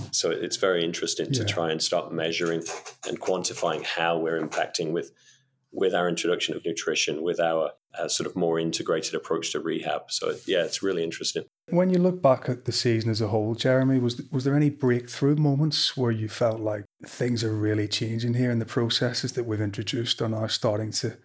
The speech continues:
Speaker 2: actually impact people's behaviours or impact performance on the pitch? Or was it more of a gradual progression?
Speaker 1: Yeah, I think there were a couple of moments where we, we really came together as a team, you know, and were able to bring our data together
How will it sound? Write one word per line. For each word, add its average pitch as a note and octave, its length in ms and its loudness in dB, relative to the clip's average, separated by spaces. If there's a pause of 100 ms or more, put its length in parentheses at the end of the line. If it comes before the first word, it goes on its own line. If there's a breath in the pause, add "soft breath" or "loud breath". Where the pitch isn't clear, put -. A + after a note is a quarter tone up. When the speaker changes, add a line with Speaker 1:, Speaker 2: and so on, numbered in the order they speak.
(200 soft breath)
Speaker 2:
actually A2+ 400 -2
impact A#2+ 520 -2
people's A#2+ 260 -2
behaviours A#2+ 720 0
or A2+ 200 2
impact A#2 440 -2
performance B2 640 0
on A#2+ 80 2
the A#2 80 0
pitch? - 460 -2 (160)
Or C#3+ 100 2
was C3 140 2
it C3 80 0
more C3 160 6
of A#2 80 0
a A2+ 40 2
gradual A#2 760 0 (120)
progression? A#2+ 640 -2 (160)
Speaker 1:
Yeah, D3+ 300 6
I C#3+ 40 4
think D#3 220 0
there D#3 100 6
were D3 180 8
a B2 40 2
couple C3 400 2
of A2+ 100 2
moments G2+ 520 2
where F#2+ 160 4
we, F#2+ 360 0
we G2 140 0
really G#2 300 2
came F#2+ 320 -2
together F2+ 500 0
as F2 160 -2
a - 60 -8
team, F2+ 420 -2
you F#2 140 -2
know, E2 160 0
and E2+ 260 -4
were G2+ 300 2
able F#2 340 2
to F2+ 580 0 (120)
bring G#2 320 2
our F#2 100 2
data F#2 460 0
together F2 720 0